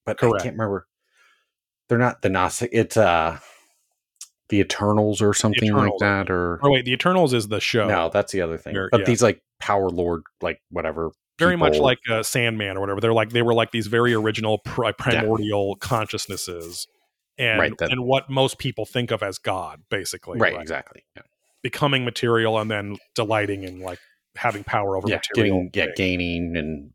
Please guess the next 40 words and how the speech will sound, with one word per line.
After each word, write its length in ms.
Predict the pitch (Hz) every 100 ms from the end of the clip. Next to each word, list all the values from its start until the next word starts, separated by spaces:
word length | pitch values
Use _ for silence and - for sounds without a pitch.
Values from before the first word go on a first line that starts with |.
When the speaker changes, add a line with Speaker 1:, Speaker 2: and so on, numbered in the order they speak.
| _
Speaker 1:
being 240 | 98 82
forever 580 | - 90 76 82 78 76
and, 160 | 71 65
yeah. 140 | - - _
Speaker 2:
Which 180 | 131 123
really 240 | 139 143 135
only, 440 | 123 123 117 110 _ _ -
in 100 | 117
a 60 |
lot 180 | 117 113
of 60 | 107
these 120 | 107
stories, 480 | - 110 104 101 117 -
is 120 | 107
a 40 |
very 220 | 104 104 101
Gnostic 420 | 101 101 110 98
view 160 | 98
of 80 | 98
it. 80 | 104
Really 220 | 113 113
only 280 | 113 110 104
leads 440 | 98 107 104 104 -
to, 360 | - 98 92 95 _ _ _ _ _
uh, 260 | 110 101 98 -
ego 340 | 123 110 110
to, 100 | - 139
you 60 |
know, 80 | 104
'cause 140 | 113 -
ego, 340 | 147 139 113
the 100 | 113
living 300 | 110 123 117
planet, 400 | 104 147 110 98
like, 140 | 110 104
it's 120 | -
funny 300 | - 113 104
Speaker 1:
Right, 140 | 95 95
Speaker 2:
that, 80 |
Speaker 1:
right. 160 | 92